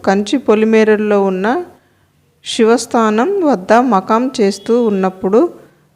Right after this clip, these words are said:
తమిళ దేశం నుంచి ఒక పేద బ్రాహ్మణుడు స్వామిని సందర్శించాడు. తన కుమార్తె వివాహం తలపెట్టుకున్నానని, అయితే వరుడు తరపువారు వరకట్నం కింద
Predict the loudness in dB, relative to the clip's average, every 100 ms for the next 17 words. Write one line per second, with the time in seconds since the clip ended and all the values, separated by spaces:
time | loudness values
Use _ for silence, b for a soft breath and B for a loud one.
0 | -2 0 4 4 6 4 4 2 2 2
1 | 0 -2 0 0 0 0 4 6 4 2
2 | 0 0 0 0 0 0 2 0 -2 -10
3 | -20 _ _ _ -14 0 2 2 2 2
4 | 0 0 -2 0 -2 -2 -6 -4 -6 -6
5 | -12 -18 _ _ _ _ _ _ _ _
6 | 2 4 2 2 4 4 2 0 2 2
7 | 4 4 4 0 -2 0 2 2 0 -2
8 | -4 -2 0 0 0 0 0 -2 -4 -2
9 | -2 0 2 2 2 0 2 2 2 -2
10 | -10 _ _ _ _ _ _ _ _ _
11 | 0 2 2 2 4 4 4 2 2 2
12 | 2 0 -2 -2 -2 0 -2 -4 -2